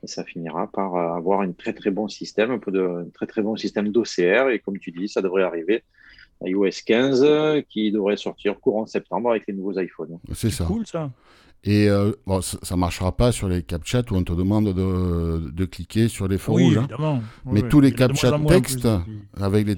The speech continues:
Speaker 2: les textes déformés et tout, apparemment, ça marche pas mal, hein.
Speaker 3: Ouais.
Speaker 2: Donc, euh, cette fonctionnalité
Speaker 1: Apparemment, c'est, c'est
Speaker 2: live
Speaker 1: quasiment
Speaker 2: text.
Speaker 1: cent pour cent de, exactement, c'est cent pour cent de,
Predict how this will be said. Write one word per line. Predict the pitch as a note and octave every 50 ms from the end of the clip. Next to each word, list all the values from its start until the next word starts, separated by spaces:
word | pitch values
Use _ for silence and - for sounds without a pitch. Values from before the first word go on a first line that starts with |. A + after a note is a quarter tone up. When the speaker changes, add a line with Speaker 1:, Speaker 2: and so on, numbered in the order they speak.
| - - -
Speaker 2:
les | G#2+ G#2+
textes | - - - B2 - - -
déformés | G2+ G2 G2+ - - A2+ G2+ G2 G#2 G#2+ G#2+
et | G#2
tout, | F#2+ - - F3 D#3+
apparemment, | A#2+ - - C3 A#2 B2 C#3 F3 G3
ça | F3+ - A#2+
marche | G#2+ G#2 - -
pas | - A2+
mal, | G#2 A2 D3 G3 G#3
hein. | E3 E3+ - _ _ _ _ _ _ _ _ _
Speaker 3:
Ouais. | C3 B2 A#2 A2+ A#2+ D#3 A3 - _ - -
Speaker 2:
Donc, | G2+ G2 A2+ A#2+ A#2 - -
euh, | G2+ G2 F#2+ F#2+ F2+ F2+ F2 F2 E2+ E2 D#2+ D#2 C#2 C2 - - - - - - - - _ _ _ _ _ _ _ _
cette | - - G#2+ G#2 - G#2+
fonctionnalité | G2 - A2 G#2+ G2+ - G#2+ G#2 G#2+
Speaker 1:
Apparemment, | G#2+ G#2+ G#2 G2 G2 A2 C3+ D#3 D3+ C#3+ C3 B2
c'est, | - - - - - _ _ _ _ -
c'est | F#2+ G#2+ G#2+
Speaker 2:
live | G#2+
Speaker 1:
quasiment | A#2 A2+ G#2+ A2 A#2 B2+ C3+
Speaker 2:
text. | B2+ -
Speaker 1:
cent | - - C3+ C3
pour | A#2+ - A#2+ G2+ -
cent | - - A2+ B2+
de, | C3+ C3+ A2+ A2 G#2+ G#2 G2+ G2+ G2 -
exactement, | G#2+ G2+ B2+ A#2+ - - G2+ G#2+ A2
c'est | - -
cent | - - A#2+ A#2+
pour | - A#2 G#2 -
cent | - B2
de, | B2+ G#2+ G#2 G#2